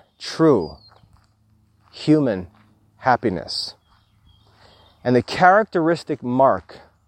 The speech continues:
of true human happiness is that it is within the reach of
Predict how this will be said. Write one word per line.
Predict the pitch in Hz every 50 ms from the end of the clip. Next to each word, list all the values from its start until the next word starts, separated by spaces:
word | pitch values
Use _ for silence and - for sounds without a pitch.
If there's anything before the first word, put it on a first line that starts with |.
| _ _ _ _ _ _ _ _ _ _ _ _ _ _ _ _ _ _ _ _ - -
of | - 104 98
true | - - - - 170 170 180 185 185
human | 175 - - 170 160 156 147 139
happiness | 123 - 151 139 143 - 160 160 165 185 190 - -
is | 131 113 110
that | 135 127 123 127 - _ _ _ _ _ -
it | 139 143 - -
is | 139 151 160 170 156 135
within | 139 147 139 - 113 120 139 151 156 160
the | 139 131
reach | 117 107 123 139 160 156 - - - -
of | - 113 113 104